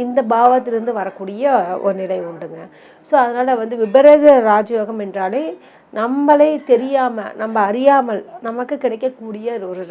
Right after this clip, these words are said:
ராஜயோகத்தை தான் இந்த ஸ்தா-, ஸ்தானங்கள் சம்பந்தப்படுது. அதனுடைய கிரக அமைப்புகள், பா-, பார்வைகள், இணைவுகளை பொறுத்து அந்தந்த விஷயத்திலிருந்து அவர்களுக்கு பணம் வருவதற்கு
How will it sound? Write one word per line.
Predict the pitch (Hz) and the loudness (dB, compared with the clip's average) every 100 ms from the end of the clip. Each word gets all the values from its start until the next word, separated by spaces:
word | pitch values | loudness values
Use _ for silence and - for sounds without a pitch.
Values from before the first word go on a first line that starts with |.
| 180 | -4
ராஜயோகத்தை | 220 226 208 180 175 170 170 | -4 -4 -6 -6 -10 -14 -12
தான் | 294 349 - _ - _ - 285 | -14 -14 -20 _ -20 _ -10 -6
இந்த | 294 285 254 226 208 196 185 180 - - | -4 -2 -2 0 -4 -6 -8 -10 -14 -10
ஸ்தா-, | - 226 220 | -2 0 -2
ஸ்தானங்கள் | 220 233 220 220 226 277 - | -2 0 0 -4 -10 -12 -10
சம்பந்தப்படுது. | 202 185 180 170 165 180 - - - - - - | -8 -8 -10 -14 -10 -10 -12 -20 -20 -20 0 4
அதனுடைய | 330 311 302 262 | 4 4 -2 0
கிரக | 269 269 262 | -2 0 -2
அமைப்புகள், | 240 202 214 254 - - | -4 -6 -2 0 0 0
பா-, | 233 - | 0 4
பார்வைகள், | 240 226 214 196 254 233 | 4 4 2 -2 -2 -2
இணைவுகளை | 226 226 214 208 202 | -4 -4 -4 -4 -4
பொறுத்து | 208 214 220 320 262 - | -6 -12 -8 -6 -6 -4
அந்தந்த | 262 277 277 247 220 208 | -4 -2 0 0 -2 -6
விஷயத்திலிருந்து | 208 220 208 202 233 269 | -6 -6 -4 -4 0 0
அவர்களுக்கு | 214 208 202 196 220 | 2 0 -2 -4 -6
பணம் | 196 214 202 | -6 -6 -8
வருவதற்கு | 180 185 196 - | -8 -8 -10 -6